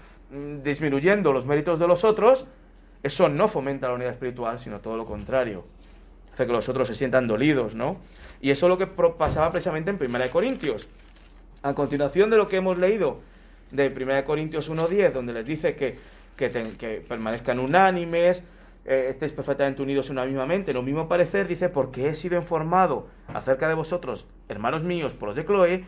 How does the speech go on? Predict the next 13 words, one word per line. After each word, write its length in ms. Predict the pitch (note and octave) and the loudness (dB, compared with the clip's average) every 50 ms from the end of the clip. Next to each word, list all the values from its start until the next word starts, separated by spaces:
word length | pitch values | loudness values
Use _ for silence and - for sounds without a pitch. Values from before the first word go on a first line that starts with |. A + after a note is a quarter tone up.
| - - - - - - - | -16 -20 -20 -20 -20 -8 2
que 180 | - G#3 G#3 | 8 8 10
hay 160 | G#3 G3+ G#3 A3 | 10 8 6 4
entre 200 | A3 G#3+ G#3 G#3+ | 2 0 2 0
vosotros 540 | G#3 - - D3+ C#3 D#3 D3 D3+ D#3 - - - - - _ _ _ - - - - - | 0 2 0 -2 -2 -2 -4 -6 -6 -8 -18 -20 -20 -20 _ _ _ -20 -20 -20 -20 -20
contiendas". 840 | - - A2+ G#2+ G2+ A2 B2+ C3+ C3 A#2+ G#2+ F2+ D#2+ D2+ - - - - - - - - - - - - - - - - - - - - - - - - - - - - - - - - - | -16 -14 -14 -14 -10 -6 -4 -4 -4 -4 -6 -12 -14 -16 -20 -20 -20 -20 -20 -20 -20 -20 -20 -20 -20 -20 -20 -20 -20 -20 -20 -20 -20 -20 -20 -20 -20 -20 -20 -20 -20 -20 -20 -20 -14 -8 -6
Es 100 | B2+ B2+ | -2 -2
decir, 440 | C3+ - B2 D3+ D3+ B2+ G#2+ - - - - - - - | -2 0 2 2 2 2 2 -2 -14 -20 -20 -20 -10 -6
que 80 | - | -6
estáis 260 | A#2+ B2 D3 C#3+ C#3+ D#3+ | -2 2 2 2 2 2
intentando 520 | D#3+ D#3 D#3 D3 C#3+ D3+ D3 D3+ D#3+ D#3 | 0 0 0 2 2 0 2 2 2 2
destacar 640 | C#3+ C#3 - - - A#2 A2 - C#3 B2 G2+ F#2 - - - - - - - - - - - - - - - - - - | 2 2 0 -2 -6 -6 -4 -2 -2 -2 -2 -6 -12 -20 -20 -20 -20 -20 -20 -20 -20 -20 -20 -20 -20 -20 -20 -20 -16 -8
entre 260 | - C3+ B2+ B2 B2 B2 | -6 -4 -2 0 0 0
vosotros. 640 | A#2 A2 - C#3+ C3 - G#2 F#2+ F#2 F2+ - - | 0 0 0 0 0 0 -2 -8 -12 -14 -16 -20